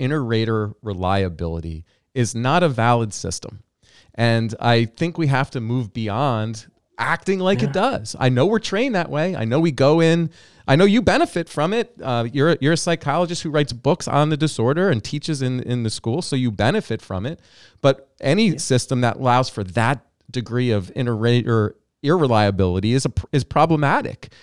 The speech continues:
Speaker 1: And that's
Speaker 2: Mm-hmm.
Speaker 1: once, once you integrate it into society and act as if they're real, discrete clinical conditions,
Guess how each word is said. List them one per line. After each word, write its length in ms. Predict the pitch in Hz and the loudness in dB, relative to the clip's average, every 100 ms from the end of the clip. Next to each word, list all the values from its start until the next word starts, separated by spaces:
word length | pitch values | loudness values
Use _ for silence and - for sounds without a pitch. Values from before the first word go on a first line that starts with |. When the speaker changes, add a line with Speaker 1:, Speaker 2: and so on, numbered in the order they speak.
| _ - | _ -8
Speaker 1:
And 360 | 113 117 113 110 | -4 -2 -4 -4
that's 400 | 135 165 - 101 | -2 -2 -4 -10
Speaker 2:
Mm-hmm. 100 | 139 | -8
Speaker 1:
once, 280 | 147 - - | -8 -10 -6
once 260 | 147 170 | -6 -4
you 120 | 185 | -4
integrate 420 | 139 180 131 143 127 | -4 -4 -2 -2 0
it 100 | 120 | -2
into 240 | 113 117 | -2 -4
society 600 | - 110 - 113 143 110 | -4 -6 -2 0 0 0
and 100 | 92 - | -2 -6
act 320 | 110 139 - | -4 -4 -2
as 180 | 120 113 | -2 -2
if 160 | 120 | -4
they're 180 | - 101 | -4 -4
real, 680 | 95 92 110 131 143 147 151 _ _ | -4 -6 -2 2 2 0 -4 _ _
discrete 600 | 123 - - 120 131 131 | -8 -8 -6 -2 -2 -2
clinical 460 | - 123 127 - 120 | -6 -4 -4 -2 -6
conditions, 720 | - 101 120 - 98 98 101 | -6 -4 -4 -4 -6 -6 -10